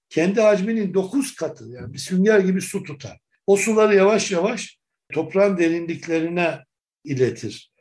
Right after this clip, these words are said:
Böylece o iletilen toprak derinliklerinden kayaların çatlaklarındaki sular nihayetinde derelere gider. Evet, çok büyük, e, yağışlarda, beş yüz yıllık,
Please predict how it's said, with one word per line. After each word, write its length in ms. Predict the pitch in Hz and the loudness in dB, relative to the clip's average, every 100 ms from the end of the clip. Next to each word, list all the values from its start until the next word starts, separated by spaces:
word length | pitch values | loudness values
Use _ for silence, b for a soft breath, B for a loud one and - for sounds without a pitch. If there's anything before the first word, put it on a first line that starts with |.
| b | b
Böylece 460 | 151 226 262 185 180 | 2 4 4 2 0
o 280 | 185 240 202 | -2 -4 -2
iletilen 540 | 190 190 - 175 160 | 0 0 0 -6 -6
toprak 460 | 147 160 190 160 139 | -6 -6 -2 -2 -4
derinliklerinden 720 | 151 151 143 - 143 139 135 | -10 -10 -12 -6 -4 -2 -4
kayaların 520 | 135 143 143 143 147 | -4 -4 -2 -4 -4
çatlaklarındaki 880 | 139 139 135 127 131 135 135 135 - | -6 -8 -10 -16 -10 -10 -8 -12 -12
sular 440 | 165 190 240 185 _ - | -10 -6 -6 -8 _ -8
nihayetinde 840 | 156 196 240 233 202 147 170 254 _ _ _ _ _ _ | 0 2 2 2 -2 -4 -6 -6 _ _ _ _ _ _
derelere 520 | 147 147 170 175 190 190 | 2 4 4 4 4 2
gider. 340 | 143 107 - _ _ _ _ - | 0 -12 -20 _ _ _ _ -6
Evet, 300 | 226 233 202 | 0 2 0
çok 280 | 233 226 - | -2 -4 -2
büyük, 300 | 185 160 - _ _ _ _ | -4 -4 -8 _ _ _ _
e, 80 | 151 | -16
yağışlarda, 1120 | 147 147 151 165 - 165 143 127 131 127 123 | -12 -2 0 0 -2 -6 -6 -6 -8 -10 -12
beş 260 | 143 143 - | -10 -8 -8
yüz 180 | 135 127 | -8 -8
yıllık, 380 | 123 127 135 | -10 -10 -14